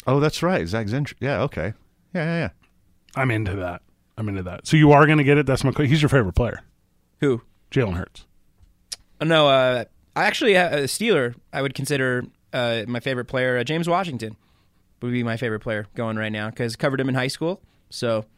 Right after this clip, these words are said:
Speaker 3: cool to see him on the
Speaker 2: It,
Speaker 3: pros.
Speaker 2: that's the son of Denzel Washington, star of
Speaker 3: That would be John, John David Washington.
Speaker 2: Oh.
Speaker 1: Yeah.
Speaker 3: Of Tenet.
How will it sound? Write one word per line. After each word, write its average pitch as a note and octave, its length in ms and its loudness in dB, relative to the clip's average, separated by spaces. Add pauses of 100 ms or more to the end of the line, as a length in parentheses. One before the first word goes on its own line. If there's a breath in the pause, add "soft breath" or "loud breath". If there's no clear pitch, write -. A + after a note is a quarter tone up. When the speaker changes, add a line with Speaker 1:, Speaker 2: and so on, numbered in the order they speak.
(680)
Speaker 3:
cool C3 160 -4
to B2+ 40 -6
see C3+ 120 -2
him B2+ 220 -2 (260)
on B2+ 100 -4
the B2+ 60 -2
Speaker 2:
It, C3+ 40 -4
Speaker 3:
pros. C3 340 -2
Speaker 2:
that's C3 380 -2
the C#3 160 0
son E3 260 6
of C3+ 100 4
Denzel D3+ 360 8
Washington, D#3+ 680 4
star C#3 600 6
of B2+ 120 6
Speaker 3:
That D3+ 80 2
would D#3+ 100 2
be E3+ 100 2
John, C#3+ 360 2
John D3 260 2
David A#2+ 400 -2
Washington. A2 560 -6
Speaker 2:
Oh. G2+ 240 -4 (100)
Speaker 1:
Yeah. F#2+ 180 -2 (540)
Speaker 3:
Of A2 280 -6
Tenet. B2 340 -6